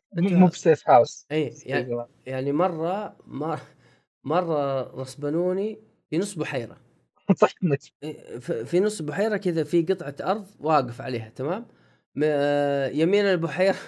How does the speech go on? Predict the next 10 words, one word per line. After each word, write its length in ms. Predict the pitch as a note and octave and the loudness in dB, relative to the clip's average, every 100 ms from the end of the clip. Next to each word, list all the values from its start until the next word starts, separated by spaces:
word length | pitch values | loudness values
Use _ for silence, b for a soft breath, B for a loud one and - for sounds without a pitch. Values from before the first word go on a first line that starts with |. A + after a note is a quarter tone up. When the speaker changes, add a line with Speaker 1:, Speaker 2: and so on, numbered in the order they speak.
| - | -18
Speaker 1:
<laughs> 120 | - | -4
يمين 300 | D3 F3+ F3 | 0 2 0
البحيرة 440 | D3+ B2+ F3 E3 | 0 -2 -2 0
في 440 | C#3+ E3+ E3+ C3+ B2+ | 0 0 0 -2 -6
زومبي 480 | B2+ D#3 F3 D#3+ C#3+ | -4 -2 0 0 -2
هذا 200 | D3+ C3+ | -2 -4
اللي، 300 | B2+ G2 A#2 | -8 -10 -8
اللي 200 | B2+ C#3 | -6 -8
يتفل 340 | - - A2+ | -8 -12 -12
عليك، 420 | A2+ D3 F3+ - | -6 -6 -6 -8